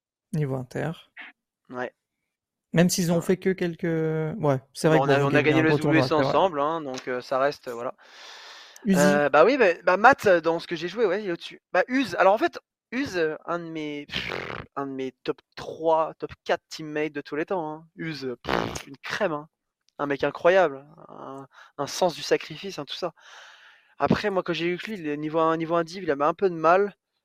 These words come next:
Speaker 2: mais je vais quand même le mettre, euh, niveau inter, niveau inter.
Speaker 1: Et on passe à Xixi.
Speaker 2: Putain, moi, là,
Speaker 1: Pas le petit
Speaker 2: malheureusement,
Speaker 1: temps.
Speaker 2: j'adore Xi, mais on a... et c'est pas à son apogée que j'ai joué avec lui, moi aussi, quoi, putain.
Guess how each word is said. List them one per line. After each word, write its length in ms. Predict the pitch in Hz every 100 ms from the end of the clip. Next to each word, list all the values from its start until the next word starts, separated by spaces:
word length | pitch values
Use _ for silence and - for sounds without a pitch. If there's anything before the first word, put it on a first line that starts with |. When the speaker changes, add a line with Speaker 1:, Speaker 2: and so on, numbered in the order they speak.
| _
Speaker 2:
mais 100 | 151
je 60 | 143
vais 80 | 160
quand 120 | 175
même 160 | 180
le 80 | 180
mettre, 320 | 170 170 165
euh, 60 | 160
niveau 240 | 156 147
inter, 180 | 143 - - _ _ _
niveau 160 | - 139
inter. 160 | - - _ _ _ _ _ _ _ _ _ _ _ _ _ _ _ - - -
Speaker 1:
Et 100 | 131
on 100 | 131
passe 220 | 135 147 156
à 40 |
Xixi. 500 | 143 143 151 175 - _ _ _ _ _ _ _ _ _ _ _ _ - - - -
Speaker 2:
Putain, 300 | - - 143
moi, 120 | 143
là, 60 | 147
Speaker 1:
Pas 60 |
le 80 | 147
petit 80 | 151
Speaker 2:
malheureusement, 380 | 151 151 156 151
Speaker 1:
temps. 120 | 165
Speaker 2:
j'adore 320 | 156 143 160
Xi, 380 | 165 151 180 185
mais 140 | 160
on 60 | 151
a... 220 | 147 147
et 120 | 147
c'est 360 | 139 - 156 147
pas 160 | - 175
à 40 |
son 180 | 170 170
apogée 460 | 165 170 175 196
que 40 | 185
j'ai 60 |
joué 140 | 160 160
avec 160 | 156
lui, 80 | 165
moi 160 | 151 139
aussi, 240 | 143 147
quoi, 140 | - -
putain. 360 | - - -